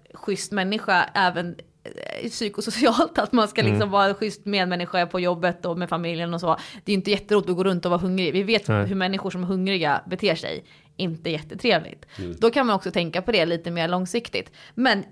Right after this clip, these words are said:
Speaker 1: apropå det med miljön, som jag vill återkoppla till, apropå bussen, att kliva av tidigare eller liknande. När man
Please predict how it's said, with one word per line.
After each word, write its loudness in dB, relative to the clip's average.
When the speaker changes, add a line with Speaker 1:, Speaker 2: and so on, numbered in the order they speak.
Speaker 1:
apropå 2
det 6
med 0
miljön, 2
som -6
jag 0
vill 0
återkoppla 0
till, -4
apropå -2
bussen, 0
att -4
kliva 0
av -2
tidigare 4
eller -4
liknande. -6
När 4
man 2